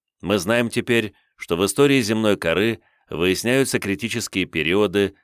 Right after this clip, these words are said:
в которые геологическая деятельность в самых разнообразных её проявлениях усиливается в своём темпе. Это усиление, конечно, незаметно в историческом времени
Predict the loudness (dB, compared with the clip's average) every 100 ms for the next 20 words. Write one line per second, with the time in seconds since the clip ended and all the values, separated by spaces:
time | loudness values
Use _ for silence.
0 | _ -8 -2 2 4 4 4 4 2 2
1 | 0 -4 -6 -2 -2 0 0 0 -2 -4
2 | -6 -10 -6 -4 -2 -2 -4 -2 -2 0
3 | 0 0 -4 -4 0 0 -2 -4 -2 0
4 | 0 -2 -4 -8 _ _ _ -2 0 0
5 | 0 2 0 0 -4 -4 -2 0 -2 -2
6 | -4 -4 -8 -10 _ _ _ _ _ _
7 | _ -4 -2 -4 -4 -2 0 2 0 0
8 | 0 0 0 -2 -2 0 0 0 -2 -6
9 | -6 -2 -2 -4 -6 -4 -2 -2 -2 -8
10 | -12